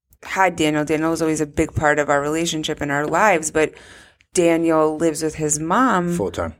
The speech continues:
Speaker 1: full time. So Daniel was with us two nights a week since the whole time that we were together.
Speaker 2: Mm-hmm.
Speaker 1: And, you know, when you have a child all the time, it's like, you know, our son Cole is with us all the time. Um, it really creates, like, a,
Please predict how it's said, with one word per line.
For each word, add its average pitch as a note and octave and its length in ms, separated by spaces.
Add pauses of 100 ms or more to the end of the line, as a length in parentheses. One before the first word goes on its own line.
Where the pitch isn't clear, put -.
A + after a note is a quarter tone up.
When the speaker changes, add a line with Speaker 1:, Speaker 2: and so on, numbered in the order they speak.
(200)
Speaker 1:
full E3 300
time. A#3 480
So F3 220
Daniel F3 320
was F3 140
with F3 160
us E3+ 280
two - 320
nights E3 280
a E3 60
week C4+ 300
since D#3 340
the E3 100
whole E3 180
time D3+ 320
that C#3+ 220
we D#3+ 140
were D3 160
together. F3 440
Speaker 2:
Mm-hmm. D3+ 200
Speaker 1:
And, D#3+ 300 (640)
you F3+ 100
know, D#3+ 200
when D#3+ 340
you D#3+ 120
have D#3+ 240
a D#3 60
child D#3+ 560 (100)
all F3 200
the F3+ 100
time, D3+ 460 (120)
it's - 460
like, D3 280
you D#3 100
know, C#3+ 80
our D3 260 (120)
son D3 300
Cole G3+ 280
is D3+ 140
with D3 140
us D3 140
all C#3 140
the C#3 80
time. G#3 340 (520)
Um, D#3 480 (360)
it F#3 180
really F3 360
creates, D#3+ 440
like, D#3 140
a, B2+ 240